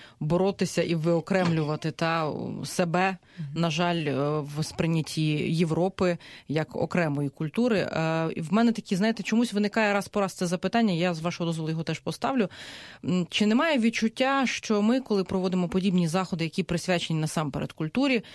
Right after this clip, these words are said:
Speaker 1: е, намагаємо, от, чи нема у вас відчуття, що так люди нас сприймають, приміром, у Франції,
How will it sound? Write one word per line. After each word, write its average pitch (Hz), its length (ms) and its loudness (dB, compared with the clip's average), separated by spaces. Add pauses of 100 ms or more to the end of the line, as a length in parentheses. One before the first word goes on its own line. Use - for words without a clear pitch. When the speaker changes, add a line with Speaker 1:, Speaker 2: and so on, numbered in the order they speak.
(240)
Speaker 1:
е, 170 140 0
намагаємо, 202 640 2
от, - 280 -6 (120)
чи - 160 0
нема 190 500 2
у - 20 0
вас 175 200 -6
відчуття, 170 360 -2
що - 160 -4
так 165 220 -4
люди 190 220 0
нас - 180 -4
сприймають, 147 800 -4
приміром, 151 440 0
у - 20 -2
Франції, 208 540 0